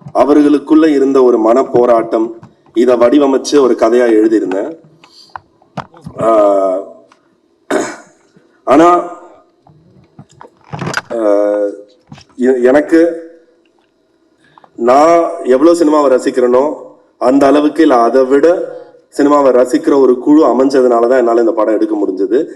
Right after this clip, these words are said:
அதை நான் ஆரம்பிக்க நினைக்கிறது வந்து என்னோட அண்ணன் ராணா டகுபாட்டி. நான் இது வரைக்கும் சந்தித்த மனிதர்கள், ஏன்னா நான் தினந்தோறும் பாக்குற எல்லாருமே சினிமாவை ரசிக்கிறவங்க தான். ஆனா இப்படி சினிமாவை பைத்தியமா ரசிக்கிற ஒருத்தரை நான் பார்த்ததே இல்ல. நான் பார்க்க முடியாதுன்னு நான் தீவிரமா நம்புறேன்.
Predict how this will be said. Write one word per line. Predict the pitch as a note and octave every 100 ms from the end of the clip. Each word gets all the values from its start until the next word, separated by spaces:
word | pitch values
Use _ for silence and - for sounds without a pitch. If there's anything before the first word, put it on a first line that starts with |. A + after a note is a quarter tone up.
| - _
அதை | G2+ A2+
நான் | A#2 C3+
ஆரம்பிக்க | D#3+ D3 C#3+
நினைக்கிறது | B2+ B2+ C3 A#2+
வந்து | A2+ A2+ C3 D3 C#3+ - - - - _ A2+
என்னோட | A#2
அண்ணன் | A#2 A#2+ C3+ B2+
ராணா | B2+ D3 C#3+
டகுபாட்டி. | B2 A#2+ A#2+ A#2 A#2 A2+ - - - - -
நான் | B2+ C3 C3 C3 - -
இது | C#4 E3+
வரைக்கும் | E3+ F3 F#3+
சந்தித்த | D3+ D#3 D3+ C#3+
மனிதர்கள், | C3 C3+ C3 B2+
ஏன்னா | C#3 D#3+
நான் | C3+ - - _ -
தினந்தோறும் | C#3 E3 F3 F#3 F3+ -
பாக்குற | C#3+ D#3 D#3+ C3+
எல்லாருமே | C#3 C#3+ D3+
சினிமாவை | C#3+ C3+ C3
ரசிக்கிறவங்க | A2+ A#2 B2 A2+ G2
தான். | G2+ F#2+ - - _ -
ஆனா | B2+ D#3
இப்படி | C#3+ D3+ - G#2
சினிமாவை | G3+ D#3+ D#3+ D#3 C#3+ D3 C3+
பைத்தியமா | B2 B2 C3+ C#3
ரசிக்கிற | A2 A#2+ B2+
ஒருத்தரை | A2+ A2+ A2
நான் | G2 -
பார்த்ததே | G2 - A#2+ B2
இல்ல. | A2 A2 D3 - - -
நான் | B2+ -
பார்க்க | D3 E3+ D#3+
முடியாதுன்னு | C#3 D#3+ D#3+ E3
நான் | D#3 B2
தீவிரமா | C#3 C#3 C#3 C3
நம்புறேன். | A2 A#2+ A#2 -